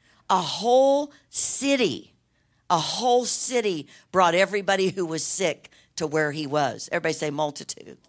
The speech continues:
The whole city. I can believe for that. One woman at Purdue decided to stand against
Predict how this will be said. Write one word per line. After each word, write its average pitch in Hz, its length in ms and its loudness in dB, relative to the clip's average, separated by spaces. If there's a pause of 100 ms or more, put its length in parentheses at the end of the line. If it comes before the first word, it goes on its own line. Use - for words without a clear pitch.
(1160)
The 185 120 0
whole 226 720 -4 (220)
city. 170 500 -10 (1000)
I 208 100 -4
can 175 160 -10
believe 175 260 -6
for 151 120 -12
that. - 200 -18 (480)
One 262 480 -2
woman 214 500 -4
at - 160 -10
Purdue 196 520 -6 (540)
decided 185 840 -2 (440)
to 180 120 -6
stand 202 560 -2
against 165 880 -10